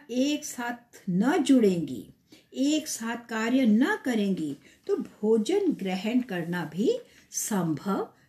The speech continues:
नहीं हो सकता। अतः एक परिवार में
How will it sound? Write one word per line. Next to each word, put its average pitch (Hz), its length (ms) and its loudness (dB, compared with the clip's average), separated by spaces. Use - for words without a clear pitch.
नहीं 190 420 6
हो - 180 -6
सकता। - 600 -14
अतः 381 280 -4
एक 349 400 2
परिवार 170 540 0
में 135 280 -4